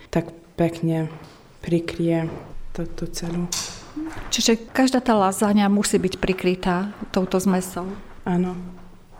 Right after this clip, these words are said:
Speaker 2: A potom pokračujeme. Dáte ďalšiu vrstvičku až do vrchu. To takto pekne poukladáme.
Speaker 1: S kým máme omáčku, tak,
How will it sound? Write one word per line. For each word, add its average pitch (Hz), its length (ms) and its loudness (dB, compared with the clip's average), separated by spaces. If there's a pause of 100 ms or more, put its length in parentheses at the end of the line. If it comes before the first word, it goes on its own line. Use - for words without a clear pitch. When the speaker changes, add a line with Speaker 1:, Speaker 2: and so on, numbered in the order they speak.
(200)
Speaker 2:
A - 80 0
potom 262 240 6
pokračujeme. 196 720 4
Dáte 208 320 4
ďalšiu 190 640 4
vrstvičku 233 640 2
až - 480 2
do 180 160 2
vrchu. - 320 -4
To - 160 -8
takto - 240 -2
pekne 165 320 -2
poukladáme. 175 800 -2 (240)
Speaker 1:
S - 80 -12
kým 196 240 6
máme 170 240 4
omáčku, 165 560 0
tak, - 400 -6